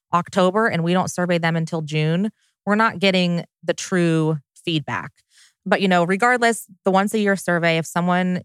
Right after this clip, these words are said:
you know, is labeled as a detractor, they, they, they're not very satisfied, we get an alert as soon as they hit submit on that survey. And I email the partner in charge, copy the regional president and say, you know,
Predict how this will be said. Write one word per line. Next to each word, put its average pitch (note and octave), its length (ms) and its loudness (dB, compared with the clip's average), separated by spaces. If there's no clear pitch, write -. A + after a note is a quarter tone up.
you E3+ 60 -6
know, D#3+ 140 2
is E3 120 0
labeled E3 280 0
as D#3+ 80 -2
a E3+ 40 -6
detractor, D#3 640 -2
they, D3 380 -2
they, D3 180 -2
they're C#3+ 160 -2
not D3 220 0
very G3 200 0
satisfied, D#3 760 0
we F#3+ 80 -2
get G3+ 160 2
an F#3 80 2
alert D#3+ 300 2
as D3 120 -4
soon F#3+ 220 0
as F3+ 100 2
they E3 140 2
hit D#3+ 180 0
submit D#3+ 400 0
on C#3 140 -2
that C3 260 -2
survey. B2+ 460 -2
And C#3 380 -2
I C#3 340 0
email F#3 220 0
the G#3 100 0
partner F#3+ 280 -2
in F3+ 80 -2
charge, D#3+ 400 -2
copy D#3+ 260 -2
the D#3+ 100 -2
regional D#3 320 -4
president D3+ 540 -2
and D3+ 100 -4
say, C#3+ 340 -4
you D3+ 60 -6
know, C#3 180 -4